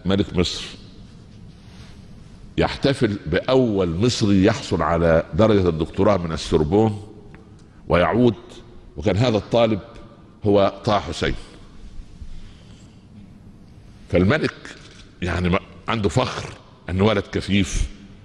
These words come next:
وأزه-، كان أزهري وراح السوربون وفرنسا وتفوق على بقية أقرانه، فجاء به يوم الجمعة للاحتفال في الجامع الأزهر. كان الملك فؤاد له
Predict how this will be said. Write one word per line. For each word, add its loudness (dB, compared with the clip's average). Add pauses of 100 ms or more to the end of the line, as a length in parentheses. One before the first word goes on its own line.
(240)
وأزه-، 2
كان -2
أزهري -2 (360)
وراح 0
السوربون 0
وفرنسا -2
وتفوق 0
على 0 (260)
بقية 0
أقرانه، 0 (600)
فجاء 0
به 0
يوم 2
الجمعة 0
للاحتفال -4 (600)
في -14
الجامع 0
الأزهر. -4 (1300)
كان 2
الملك 0
فؤاد -2 (960)
له 4